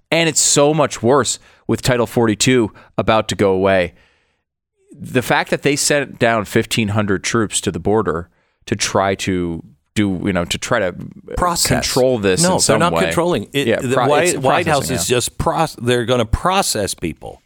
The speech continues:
Speaker 1: Now, of course, th-, when Trump
Speaker 2: <sighs>
Speaker 1: did a very similar thing, they said it was a moral, uh, abomination
Speaker 2: Yeah.
Speaker 1: that he would send troops to the
Speaker 2: Yeah.
Speaker 1: border. Uh, now, apparently, it's just processing.
Speaker 2: Yeah,
Speaker 1: But
Speaker 2: so it's no big deal.
Speaker 1: Yeah.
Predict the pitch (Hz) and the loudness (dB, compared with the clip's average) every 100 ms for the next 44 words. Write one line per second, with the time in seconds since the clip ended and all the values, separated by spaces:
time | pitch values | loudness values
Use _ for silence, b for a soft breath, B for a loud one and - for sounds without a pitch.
0 | _ 151 156 - 214 - 117 123 156 151 | _ 0 0 2 0 0 -4 2 2 2
1 | 120 - - - 208 269 202 127 110 98 | -4 -6 -12 -2 2 2 0 2 2 2
2 | 110 110 127 107 - 170 175 117 101 - | -2 2 2 2 0 0 2 2 0 0
3 | - 196 95 85 92 107 110 - 135 120 | 0 0 0 -4 -2 0 0 0 2 2
4 | 98 101 104 107 101 104 110 123 143 131 | 0 -2 -2 -2 -2 0 0 2 2 2
5 | 117 101 98 - 107 92 85 78 65 - | 2 0 -2 -6 -4 0 0 -2 -6 -10
6 | - - - 117 120 123 113 113 139 - | -16 -14 -6 -2 2 2 2 0 0 -2
7 | - 101 - 98 85 - _ _ 98 110 | -6 -10 -6 -2 -2 -4 _ _ -4 -2
8 | 95 98 - 98 90 101 85 - 92 85 | -2 -4 -2 -2 -2 -4 -4 -2 -4 0
9 | 98 78 71 - _ _ _ _ _ 95 | 0 0 -4 -10 _ _ _ _ _ -4
10 | 101 131 123 101 120 104 92 90 - 87 | 0 0 0 -2 0 0 2 -2 -2 -6
11 | - 113 95 - 80 82 85 87 107 92 | -2 -2 -2 -4 -6 -8 -10 -2 0 0
12 | 82 - - 92 - 104 87 78 78 78 | -2 -8 -6 -6 -4 -4 -4 -8 -8 -6
13 | 90 85 | -6 -6